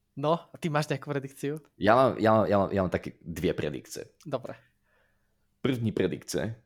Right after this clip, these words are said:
Speaker 2: která je velmi pravděpodobná na základě toho, co vím, ale víme, jak funguje budoucnost, neexistuje. A to je, že vydáme naši první prémiovou,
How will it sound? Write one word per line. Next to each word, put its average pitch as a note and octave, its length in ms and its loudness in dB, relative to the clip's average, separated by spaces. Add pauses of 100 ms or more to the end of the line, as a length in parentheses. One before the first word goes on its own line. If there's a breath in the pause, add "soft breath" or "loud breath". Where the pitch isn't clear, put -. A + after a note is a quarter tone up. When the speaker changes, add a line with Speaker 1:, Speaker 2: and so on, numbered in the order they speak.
(200)
Speaker 2:
která F#2+ 280 2
je F2+ 180 4 (220)
velmi G#2 360 2
pravděpodobná F#2 1160 -2
na F2+ 100 -2
základě F2+ 280 -2
toho, F2 180 0
co F#2 160 -4
vím, E2+ 380 -4 (360)
ale E2 240 0
víme, E2 260 -2
jak E2 120 0
funguje E2 280 -4
budoucnost, - 680 -6 (180)
neexistuje. D#2+ 760 -4 (680)
A E2 100 -4
to F2 200 -4
je, D#2 440 0 (460)
že D#2 340 -4 (240)
vydáme D2 500 -2
naši C2+ 240 -6
první D#2+ 460 -6
prémiovou, C#2 1000 -2